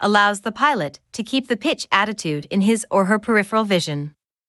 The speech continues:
This extended horizon line greatly reduces the tendency to fixate on one instrument and completely ignore all others. Because of the size of the attitude display, some portion of the attitude indicator is always visible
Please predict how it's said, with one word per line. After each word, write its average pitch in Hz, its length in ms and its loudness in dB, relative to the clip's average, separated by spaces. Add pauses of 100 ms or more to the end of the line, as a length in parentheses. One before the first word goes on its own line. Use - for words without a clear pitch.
(560)
This 285 240 2
extended 262 540 0
horizon 180 520 2
line 180 300 2
greatly 226 400 0
reduces 185 540 -2
the 185 100 -2
tendency 233 640 -2
to 208 120 -6
fixate 185 600 -2
on 190 200 2
one 269 200 4
instrument 170 600 -2 (240)
and 208 160 2
completely 254 520 0
ignore 196 400 2
all 180 200 4
others. 156 520 -4 (880)
Because 285 380 2
of 240 80 -4
the 190 80 0
size 202 360 2
of 165 120 -6
the 180 120 0
attitude 185 520 0
display, 165 580 -2 (180)
some 302 280 2
portion 262 400 0
of 156 100 -4
the 180 140 0
attitude 185 560 0
indicator 165 760 -2
is 214 220 -2
always 269 400 2
visible 180 500 -2